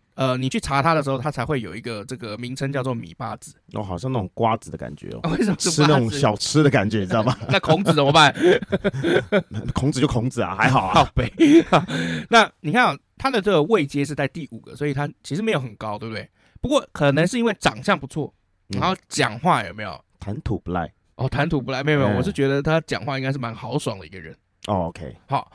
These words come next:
Speaker 1: 哦，为什么我们讲这个豪爽的一个人？因为芈月是曾经在这个历史上面讲黄色笑话，有没有？
Speaker 2: 嗯。
Speaker 1: 被记录下来的。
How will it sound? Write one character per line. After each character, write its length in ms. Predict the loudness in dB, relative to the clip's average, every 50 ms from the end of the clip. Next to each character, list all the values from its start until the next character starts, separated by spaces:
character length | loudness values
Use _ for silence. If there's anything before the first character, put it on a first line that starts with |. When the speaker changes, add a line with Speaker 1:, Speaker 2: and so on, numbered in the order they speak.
| -20 -20 -20 -8 -2
Speaker 1:
哦， 160 | 0 0 0 2
为 140 | 2 0 0
什 60 | 2
么 100 | 0 0
我 60 | 0
们 100 | 0 0
讲 240 | 0 0 -2 -2 -4 -8
这 80 | -6
个 460 | -4 -2 -2 -2 -2 -4 -6 -8 -8 -8
豪 200 | -4 -2 -2 0
爽 200 | 0 0 -2 -2
的 80 | -4
一 40 | -6
个 80 | -6 -8
人？ 180 | -8 -8 -6
因 60 | -4 -4
为 60 | -4
芈 300 | -4 -6 -6 -4 -4 0
月 180 | 2 2 2
是 180 | 2 0 -4 -6
曾 240 | -4 -4 -6 -6 -6
经 240 | -6 -4 -4 -4 -2
在 320 | -2 -2 -2 -2 -4 -6
这 120 | -8 -8 -10
个 400 | -8 -8 -10 -10 -10 -12 -14 -12
历 140 | -10 -10 -8
史 100 | -8 -6
上 220 | -4 -4 -4 -4
面 160 | -8 -14 -18 -14 _
讲 160 | -6 -6 -4 -2
黄 180 | -2 -2 -2
色 140 | 0 0 0 0
笑 180 | 2 2 2
话， 140 | 2 0 0
有 60 | -2
没 80 | -8 -14
有？ 60 | -18 _ _ _ -12
Speaker 2:
嗯。 180 | -8 -4 0 4
Speaker 1:
被 120 | 4 4
记 280 | 4 2 -2 0 0 0
录 180 | 0 0 0
下 300 | 0 2 4 4 4 4
来 180 | 2 0 -4 -8
的。 100 | -10